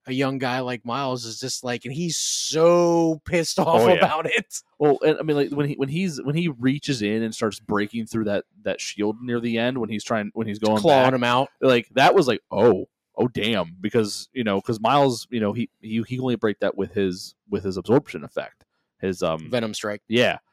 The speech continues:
Speaker 2: it's like, like, the fact that he's just brute forcing it 'cause of how pissed he is. <laughs> It's like, "Oh, oh boy, boy's mad." I think Miguel's downfall in this was the fact that the thing that makes Spider-Man Spider-Man is that he is the master of,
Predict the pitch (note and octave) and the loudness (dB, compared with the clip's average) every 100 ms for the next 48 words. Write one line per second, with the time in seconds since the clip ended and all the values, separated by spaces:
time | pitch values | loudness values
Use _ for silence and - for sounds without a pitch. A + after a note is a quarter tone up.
0 | _ A2 A#2 - A#2 G#2+ F#2+ _ _ - | _ -2 0 0 2 0 -2 _ _ -8
1 | A2 C#3 C#3+ A#2 D3+ C3+ G2+ G2 A#2 B2+ | -2 0 0 -2 -2 -2 -6 0 2 2
2 | - A2 C3 D3+ D3+ - G#2 G2 F#2+ C3+ | 2 0 2 2 -2 -2 -4 -4 -2 0
3 | C3+ D3 D3+ F3 G3 - - B2 B2+ F#3+ | 0 2 4 4 0 -6 -8 -4 0 -2
4 | A2+ - A2+ G#2+ A2 - - - A2+ B2+ | -4 -6 0 2 0 -2 -14 -4 2 2
5 | G#2+ G#2+ F#2+ - _ - D#3 - A3+ F3+ | 0 -2 -2 -8 _ -4 -2 -2 -6 -6
6 | D#3+ D3+ B2+ - _ _ B2+ B2+ F3+ F3 | -2 -2 -2 -6 _ _ -6 -4 -4 0
7 | A#2 G2 F#2+ F2+ - G2 F2+ F2+ - G#2 | 2 2 0 -6 -4 -2 -2 -4 -8 -6
8 | F#2 - - - _ _ _ _ _ - | -6 -6 -10 -10 _ _ _ _ _ -2
9 | B2 A2+ - F#3+ A#3 D3 C3+ - - A2+ | 2 2 2 2 2 0 -4 -4 0 0
10 | G2+ F#2 - G#2 G2+ E2+ D#2 E2+ F#2+ F2+ | 0 -4 -4 0 0 -2 -8 -8 -6 -6
11 | A2+ A#2 A2+ G#2+ G#2+ G2 G2 G2+ A#2 A#2+ | -4 -2 -4 -6 -12 -8 -4 -4 -4 -2
12 | G#2+ G2+ G2 | -2 0 -2